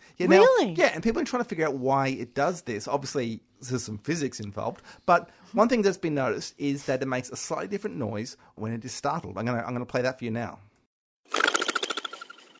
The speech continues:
Speaker 1: All right, so did you hear the difference there? Was that, like, really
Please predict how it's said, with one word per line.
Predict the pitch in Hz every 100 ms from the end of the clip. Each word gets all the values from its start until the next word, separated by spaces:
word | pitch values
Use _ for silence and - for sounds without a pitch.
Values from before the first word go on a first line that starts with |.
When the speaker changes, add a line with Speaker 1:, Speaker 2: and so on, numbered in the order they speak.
| _ _ _ _ -
Speaker 1:
All | 139
right, | 123 131
so | 143
did | 123 131
you | 135
hear | 127 151
the |
difference | 143 135 143 -
there? | 147 151
Was | 127
that, | 147 131
like, | 123 -
really | 127 117 117